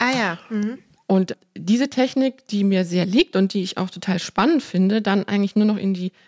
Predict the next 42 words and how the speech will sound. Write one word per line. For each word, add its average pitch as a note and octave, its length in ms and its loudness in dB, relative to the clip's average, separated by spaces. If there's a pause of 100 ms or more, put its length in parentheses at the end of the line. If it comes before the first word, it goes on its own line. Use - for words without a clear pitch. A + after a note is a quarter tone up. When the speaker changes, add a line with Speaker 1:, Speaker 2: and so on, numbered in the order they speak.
(140)
Speaker 2:
zivile F#3+ 460 2
Welt, D#3+ 260 -2
in E3 80 -6
Anführungszeichen, F3+ 720 -2
zu - 120 -8
übertragen F#3+ 540 0
und F#3+ 100 -2
zu F3 100 -8
sagen, E3+ 200 -2
okay, G#3+ 300 0 (400)
ich - 140 -8
hab G#3+ 120 -2
da G3+ 60 2
ein G3 80 2
bisschen G3+ 220 -4
Verständnis B3 460 2
dafür, A3+ 360 0
ich G3 120 -6
weiß, G3 360 -4
wie F#3 120 -6
die F3 220 -12 (120)
Abläufe B3+ 440 0
sind, A#3 320 2 (400)
ich - 200 -6
packe G#3 260 -2
da G3 120 0
praktisch G3 380 -4
jetzt G3 160 0
nur G3+ 80 4
die G3 80 2
zivile G3 400 2
Brille F3 320 0
drauf, F3 440 -2 (420)
war F3+ 260 0
eigentlich G3 320 -2
dann F#3 220 0
die F#3 100 -2
Konsequenz, F#3 760 0 (680)
die F#3 120 0
ich, F#3 220 -4 (260)
ja, F3 340 0 (280)
mir, F3+ 220 0